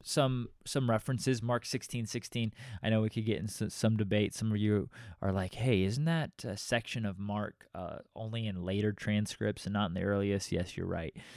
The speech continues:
Um, <laughs> but the point here that we see is that baptism is to be administered to those who actually profess repentance toward God,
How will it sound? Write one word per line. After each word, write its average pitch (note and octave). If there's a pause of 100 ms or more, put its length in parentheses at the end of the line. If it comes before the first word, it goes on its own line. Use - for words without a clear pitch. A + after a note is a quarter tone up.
(200)
Um, G2 (220)
<laughs> C#3+
but C#3 (240)
the C3+
point E3
here B2+
that A#2+
we A#2
see G3
is G3+
that A2+
baptism A2+
is G2+
to G#2+
be G2+
administered G2
to -
those G2+
who -
actually G#2
profess -
repentance G#2
toward G2+
God, F2+